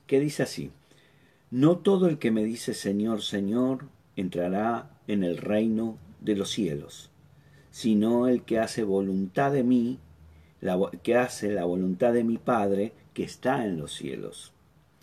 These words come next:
Muchos me dirán aquel día: "Señor, Señor, ¿no profetizamos en tu nombre?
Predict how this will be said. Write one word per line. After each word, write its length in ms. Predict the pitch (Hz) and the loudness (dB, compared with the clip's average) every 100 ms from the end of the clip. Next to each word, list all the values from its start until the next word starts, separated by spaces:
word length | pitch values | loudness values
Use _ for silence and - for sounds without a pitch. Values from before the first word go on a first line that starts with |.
| - - - _ - | -20 -20 -20 _ 0
Muchos 340 | 147 170 190 | 0 4 2
me 160 | 156 151 | 4 2
dirán 440 | 135 123 131 127 | 2 4 4 4
aquel 340 | 117 - 117 113 | 2 0 0 4
día: 380 | 131 127 123 | 4 6 2
"Señor, 500 | 110 - 117 123 135 | -2 -4 2 4 2
Señor, 720 | 131 139 135 160 180 131 90 - _ _ | 0 -2 0 2 2 0 -2 -10 _ _
¿no 340 | - 107 135 143 | -4 0 2 2
profetizamos 880 | 143 - 110 - - 120 117 98 - | -2 0 -6 -6 -8 -4 -2 -4 -4
en 140 | 95 | -6
tu 120 | 90 | -4
nombre? 540 | 87 95 113 123 131 | -2 0 0 -2 -4